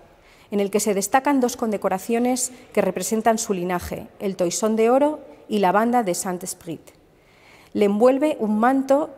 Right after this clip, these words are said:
y en la mano sostiene la bengala. Este manto está ribeteado en oro con la flor de lis propia de los Borbones.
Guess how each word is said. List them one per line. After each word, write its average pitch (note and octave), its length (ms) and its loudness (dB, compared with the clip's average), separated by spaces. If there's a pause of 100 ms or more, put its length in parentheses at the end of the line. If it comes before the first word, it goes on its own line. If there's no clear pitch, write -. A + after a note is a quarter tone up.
(220)
y G#3 120 2
en G3 100 2
la F3+ 100 0
mano C4 280 2
sostiene A#3+ 680 -4 (240)
la F#3 180 4
bengala. E3+ 500 -4 (1120)
Este - 180 0
manto C4 300 4
está B3 160 2
ribeteado G#3 640 2
en G#3+ 160 0
oro C4+ 200 2
con F#3+ 140 0
la D#3 80 -2
flor G3 240 -2
de G3+ 100 -2
lis C4 480 -4
propia G#3 300 0
de G3 80 2
los E3 160 -4
Borbones. D#3+ 680 -10